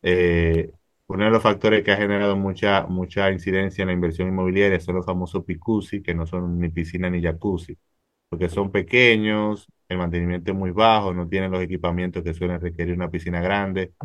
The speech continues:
o un jacuzzi con mucho equipamiento, y genera un ambiente donde la gente se mantiene fresco en el agua, comparte, los niños pueden entrar y salir porque no son grandes, pueden nadar normal. Entonces, eso, ese, ese, esa es la generalidad realmente sobre tu pregunta, Santiago.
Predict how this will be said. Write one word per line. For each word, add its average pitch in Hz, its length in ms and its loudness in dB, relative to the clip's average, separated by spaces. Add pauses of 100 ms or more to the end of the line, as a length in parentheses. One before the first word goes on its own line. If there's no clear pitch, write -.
(180)
o 85 120 -2
un 85 180 0
jacuzzi 85 540 -2
con 82 260 -4
mucho 85 220 -6
equipamiento, 92 760 -4 (360)
y 135 260 4
genera 117 400 6
un 117 140 2
ambiente 117 360 2
donde 107 140 0
la 92 100 2
gente 92 240 -4
se 98 100 -6
mantiene 90 400 -2
fresco 101 340 -2
en 107 80 -2
el 113 100 0
agua, 101 600 0
comparte, 98 960 -2 (320)
los 87 140 -2
niños 87 260 0
pueden 90 260 2
entrar 90 280 0
y 90 80 2
salir 92 300 0
porque 87 200 -4
no 85 120 -2
son 87 180 -4
grandes, 87 300 -2
pueden 87 280 -2
nadar 87 260 -2
normal. 98 420 -2 (800)
Entonces, 101 460 0
eso, 107 320 0
ese, 107 300 2
ese, 107 240 4
esa 110 240 2
es 120 40 6
la 117 100 6
generalidad 101 540 2
realmente 87 420 -2
sobre 82 240 -2
tu 82 80 -14
pregunta, 80 420 0
Santiago. 80 540 -4